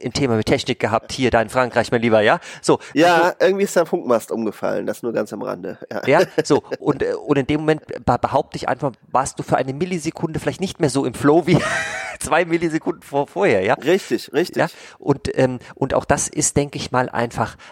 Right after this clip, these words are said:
Speaker 1: normal, wenn man, das ist dann normal, wenn man das erkennt und einfach sagt, „Nein,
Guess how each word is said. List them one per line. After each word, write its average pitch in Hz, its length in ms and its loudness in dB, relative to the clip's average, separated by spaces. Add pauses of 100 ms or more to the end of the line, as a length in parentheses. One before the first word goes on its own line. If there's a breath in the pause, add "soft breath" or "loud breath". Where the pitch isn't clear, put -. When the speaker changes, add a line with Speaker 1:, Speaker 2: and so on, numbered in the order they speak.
(120)
Speaker 1:
normal, 110 1300 0 (260 loud breath)
wenn 139 320 0
man, 185 360 0
das 117 140 -2
ist - 220 -4
dann 180 160 -2
normal, 117 460 0
wenn 113 120 2
man 110 160 0
das - 320 -4
erkennt 143 680 -2
und - 100 -8
einfach 123 260 -4
sagt, - 360 -2
„Nein, 110 440 0